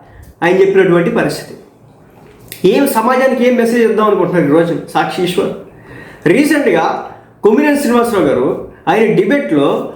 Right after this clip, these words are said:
ఒక ప్యానలిస్ట్ మాట్లాడుకోవడానికి అడ్డగోడని మాటలు మాట్లాడితే పరిస్థితి ఏం జరిగిందో మనందరికి కూడా తెలుసు.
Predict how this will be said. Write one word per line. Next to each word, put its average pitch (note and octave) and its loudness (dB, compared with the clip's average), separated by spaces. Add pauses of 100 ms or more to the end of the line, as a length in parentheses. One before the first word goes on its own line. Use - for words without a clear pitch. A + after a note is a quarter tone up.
(100)
ఒక F3 0
ప్యానలిస్ట్ A#3 0
మాట్లాడుకోవడానికి B3 0
అడ్డగోడని A3+ 0
మాటలు G3 0
మాట్లాడితే F#3 -2
పరిస్థితి A#3+ 0
ఏం A3+ 0
జరిగిందో A3+ 0
మనందరికి G3+ 0
కూడా G#3 0
తెలుసు. A3+ 0